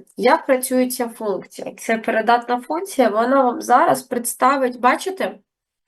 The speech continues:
Вона вам одразу представляє у вигляді, ось такому вигляді, передатну функцію. В принципі,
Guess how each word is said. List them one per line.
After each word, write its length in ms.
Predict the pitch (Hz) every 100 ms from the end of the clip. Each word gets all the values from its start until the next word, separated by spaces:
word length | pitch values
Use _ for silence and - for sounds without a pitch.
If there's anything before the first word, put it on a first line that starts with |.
| _ _ _ - _
Вона 340 | 196 226 294 320
вам 300 | 285 254 -
одразу 600 | 277 285 269 - 220 -
представляє 840 | 233 247 - 247 254 277 370 311
у 160 | 240 233
вигляді, 720 | 226 294 311 269 254 220 277 -
ось 220 | 254 247
такому 480 | 247 - 226 208 202
вигляді, 600 | 202 190 214 226 320 -
передатну 560 | 240 226 214 214 226 254
функцію. 500 | - 202 190 196 190
В 20 |
принципі, 600 | 226 302 381 - -